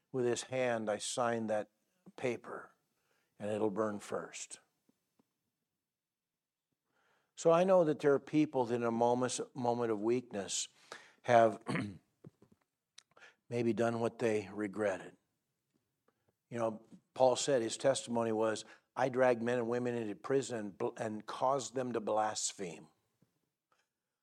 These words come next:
I'm not here to judge that. You don't know what you do when your life is on the line and you're miserable.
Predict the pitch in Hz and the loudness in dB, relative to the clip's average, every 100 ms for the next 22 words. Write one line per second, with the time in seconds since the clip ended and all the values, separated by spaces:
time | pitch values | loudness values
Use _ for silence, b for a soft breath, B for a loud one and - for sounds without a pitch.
0 | _ _ _ _ - 123 165 143 120 143 | _ _ _ _ 0 2 2 0 0 0
1 | 147 117 101 104 127 113 - 117 127 139 | 0 0 -4 0 0 0 -6 -2 0 -2
2 | 113 107 143 143 117 110 - 113 98 131 | -4 -4 -4 -2 -2 -2 -6 -10 -4 -2
3 | 117 110 104 104 104 104 107 - 104 110 | 0 -2 -4 -4 -2 -2 -2 -6 -8 -6
4 | 104 107 110 117 110 104 104 110 113 95 | -4 0 0 0 -4 -6 -4 -2 -2 -4
5 | 165 - - | -6 -8 -12